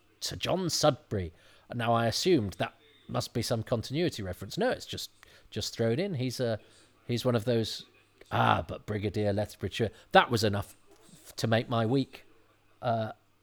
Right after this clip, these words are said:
uh, the, the, the, the, the mention of somebody from the past. It's a very Doctor Who fan thing that instead of enjoying the present, you worry about the future and you, uh,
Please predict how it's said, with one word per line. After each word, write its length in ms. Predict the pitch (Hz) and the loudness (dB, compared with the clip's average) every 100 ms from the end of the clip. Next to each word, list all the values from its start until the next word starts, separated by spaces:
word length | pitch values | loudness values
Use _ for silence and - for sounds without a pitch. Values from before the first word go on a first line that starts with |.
| _ _ _ - | _ _ _ -6
uh, 180 | 107 107 113 | -4 -4 -2
the, 200 | 113 - | -4 -4
the, 160 | 117 - | -12 -10
the, 220 | 113 117 - | -8 -8 -6
the, 180 | 123 - - | -10 -4 2
the 80 | 120 | 4
mention 600 | 127 151 - 120 110 113 - | 4 4 2 0 -2 -4 -4
of 300 | 107 107 - - | 0 0 -4 -10
somebody 460 | - 127 117 113 107 | 0 2 2 0 -4
from 280 | - 110 107 | -4 -6 -6
the 60 | |
past. 600 | - 117 98 87 - - - - - - - - _ _ _ - - - - - | -4 -4 -2 -6 -10 -14 -18 -20 -20 -20 -20 -20 _ _ _ -20 -16 -16 -10 -4
It's 200 | 135 - | -2 2
a 60 | 123 | 4
very 240 | 143 170 | 6 6
Doctor 320 | 151 - - | 4 0 0
Who 160 | 127 156 | 4 4
fan 320 | - 92 92 | 4 -2 -4
thing 240 | - 98 98 | -6 -2 -2
that 140 | - | -4
instead 320 | 107 - 143 175 | -6 -2 0 0
of 200 | 135 - _ - | -2 -8 _ -6
enjoying 600 | 120 107 143 131 143 135 | -4 2 6 6 6 2
the 60 | 123 | 2
present, 540 | - 123 - 95 - - - - - - | 2 2 2 -6 -8 -18 -20 -20 -12 -2
you 160 | 110 | 0
worry 320 | 107 139 190 | 6 8 8
about 300 | 147 135 127 | 8 8 6
the 60 | 120 | 2
future 680 | - 185 151 - - 101 110 - _ - - - - | 4 6 6 4 6 6 4 -6 _ -20 -20 -10 0
and 220 | 113 113 | 2 4
you, 440 | 113 113 110 117 - - | 2 4 2 0 -6 -18
uh, 100 | - | -16